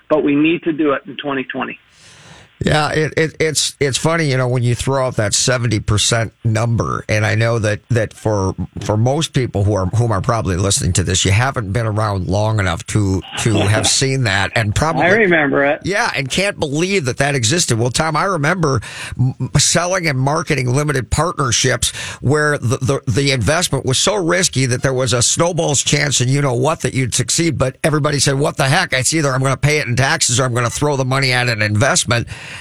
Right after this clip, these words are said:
Speaker 2: And, uh, and, and it was, and it was literally that because the tax tables were so ungodly high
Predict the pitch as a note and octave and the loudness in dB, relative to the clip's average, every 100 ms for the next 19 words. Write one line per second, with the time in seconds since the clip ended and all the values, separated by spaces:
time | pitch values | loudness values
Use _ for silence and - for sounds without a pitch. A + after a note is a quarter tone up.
0 | - D3 D3 C#3 A#2 - - - - C#3 | -6 -2 0 2 0 -4 -14 -20 -6 -4
1 | - E3 E3+ D#3 F3 F3+ F#3 F3+ E3+ D3 | -2 0 0 0 0 0 0 0 0 -2
2 | - E3+ F3+ E3+ D#3 D#3 G#3+ B3+ G#3 D3+ | -2 0 0 0 0 2 2 2 0 0
3 | C#3 D#3+ F3+ - D#3 E3 B2+ B2+ - D3+ | 0 2 0 0 -2 -2 -2 -2 0 2
4 | F#3+ F#3 - - E3+ G3 C#3 A#2 G2+ C3 | 0 0 -2 0 0 0 0 -2 0 0
5 | - E3 F3 - D#3+ C#3 D3 D3 F3 D3 | 0 0 0 0 -2 0 0 0 0 0
6 | C#3 C3 C3+ F#3+ D3+ A2+ | 0 2 2 0 0 0